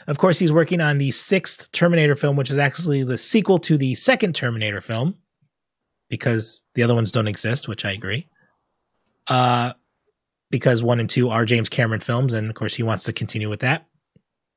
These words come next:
Uh, he was making s-, sharing a little bit of tidbits while he was doing the publicity rounds for Alita Battle Angel. Surprise, <laughs> surprise.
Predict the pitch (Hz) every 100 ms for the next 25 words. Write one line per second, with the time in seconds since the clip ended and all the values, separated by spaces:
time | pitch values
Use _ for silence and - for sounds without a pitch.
0 | _ _ _ _ 143 147 143 175 147 165
1 | 165 147 - - - - - - 170 165
2 | 151 139 202 165 147 - 131 135 123 147
3 | 131 139 151 175 151 127 123 - 143 123
4 | 139 139 123 131 120 123 220 151 170 160
5 | - - 113 - 143 - 113 139